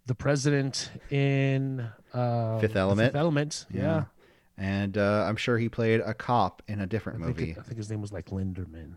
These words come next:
Speaker 1: President Linderman.
Speaker 2: I think
Speaker 1: Something
Speaker 2: that's,
Speaker 1: like that.
Speaker 2: that sounds like what you posted.
Speaker 1: Mm-hmm.
Speaker 2: All right. Well, next week we will have, uh, Sunday Night Heat from December twentieth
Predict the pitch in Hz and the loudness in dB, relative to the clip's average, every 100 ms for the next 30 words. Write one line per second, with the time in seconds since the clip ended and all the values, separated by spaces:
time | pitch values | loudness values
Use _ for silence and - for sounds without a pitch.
0 | - - - 87 - - - - - - | -16 -12 -10 -10 -10 -10 -12 -14 -16 -18
1 | - - _ _ _ 62 _ - - 95 | -20 -20 _ _ _ -20 _ -12 -8 -6
2 | 85 - 107 110 113 113 90 - - - | -6 -6 -8 -6 -4 -2 -2 -6 -20 -8
3 | 92 80 - 85 71 - 69 - 85 - | -6 -6 -8 -8 -8 -12 -12 -12 -14 -14
4 | _ _ _ - - 113 139 - _ - | _ _ _ -20 -10 -6 -6 -10 _ -20
5 | - _ 120 123 120 156 131 90 113 120 | -20 _ 6 8 8 6 2 0 4 4
6 | 117 131 - 127 135 143 - _ _ 110 | 4 2 4 4 6 4 -2 _ _ 0
7 | 113 110 104 107 101 95 107 123 151 - | 2 4 4 4 4 2 0 0 -2 2
8 | 143 131 127 - 190 160 143 120 139 208 | 8 8 8 8 8 8 8 6 4 2
9 | - - - - - - - 139 123 120 | -2 -14 -20 -18 -16 0 10 12 12 8
10 | 123 147 135 - 135 196 123 - - | 6 8 6 6 4 6 4 0 -8